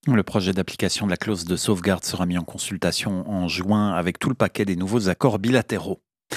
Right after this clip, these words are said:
Gros incendie à Séville, près de septante-sept mille personnes ont été appelées à se confiner, portes et fenêtres fermées,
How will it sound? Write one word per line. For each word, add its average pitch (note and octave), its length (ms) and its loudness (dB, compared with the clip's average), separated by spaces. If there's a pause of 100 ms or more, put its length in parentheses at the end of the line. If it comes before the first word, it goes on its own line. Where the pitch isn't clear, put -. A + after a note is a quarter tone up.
(460)
Gros G#2+ 280 4
incendie A2 440 2
à G2 60 6
Séville, B2+ 640 2
près A2 280 0
de G#2 180 2
septante-sept - 920 0
mille D3 340 4
personnes A#2 560 4
ont F2 180 -2
été G2+ 300 0
appelées A2+ 220 2
à G2+ 40 2
se - 140 -4
confiner, A#2+ 580 2
portes - 400 4
et A#2 120 2
fenêtres A#2+ 420 0
fermées, C#3+ 480 2